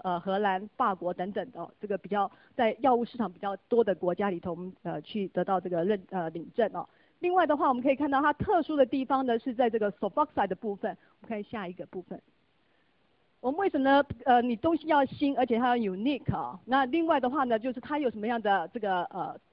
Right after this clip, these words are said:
专一性的地方哦，然后可以应用到哪个部分呢？我们的这个部分呢，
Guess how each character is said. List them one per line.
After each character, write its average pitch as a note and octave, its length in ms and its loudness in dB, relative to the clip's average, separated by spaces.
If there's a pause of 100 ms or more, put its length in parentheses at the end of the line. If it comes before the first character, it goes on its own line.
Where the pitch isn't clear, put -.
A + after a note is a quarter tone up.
(400)
专 D4+ 240 2
一 D4+ 100 0
性 D4 280 -4
的 A3+ 80 0
地 A3+ 200 -6
方 G#3+ 340 -2
哦， D#3+ 200 -4 (180)
然 B3 100 0
后 B3 40 0
可 C4+ 80 2
以 B3+ 60 0
应 D#4 140 2
用 C#4+ 180 0
到 C4 140 2
哪 F#3+ 160 -4
个 G3 80 -6
部 C4+ 200 -6
分 A#3+ 160 -2
呢？ A3 140 0
我 G3+ 80 -6
们 G#3 100 -6
的 C4 240 -2
这 E4+ 80 -2
个 D4+ 80 -6
部 D4 160 -6
分 C4 160 0
呢， A#3 160 -2